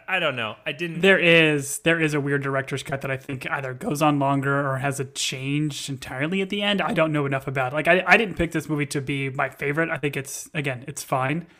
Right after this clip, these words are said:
Speaker 2: but I like the idea of this world and just, like, the, not steampunk, but just, like, the goofy,
Speaker 1: It's
Speaker 2: weird, futuristic.
Speaker 1: It's, like, really slummy, Tom.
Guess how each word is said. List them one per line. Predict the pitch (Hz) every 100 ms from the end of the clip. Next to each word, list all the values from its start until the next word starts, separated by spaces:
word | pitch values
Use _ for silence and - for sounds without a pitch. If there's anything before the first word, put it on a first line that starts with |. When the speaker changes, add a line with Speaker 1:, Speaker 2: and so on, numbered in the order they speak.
| _ _
Speaker 2:
but | 156
I | 151
like | 151 151 -
the | 143 156
idea | 147 135 139 135 139
of | 156 127
this | 135 131
world | 135 131 127 123 127 135
and | 147 131 123 123 123 - _ _ _
just, | 143 -
like, | 143 131
the, | 139 131 127 - - -
not | -
steampunk, | - - 156 151 135 135 131
but | -
just, | 139 131
like, | 160 135
the | 139
goofy, | 123 - 131 -
Speaker 1:
It's | 147 131
Speaker 2:
weird, | 131 127
futuristic. | 143 131 127 127 - 139 - _ _ -
Speaker 1:
It's, | 285 -
like, | 359 339
really | 262 294 269 220
slummy, | - - - 175 226 294 294 113
Tom. | - 117 113 180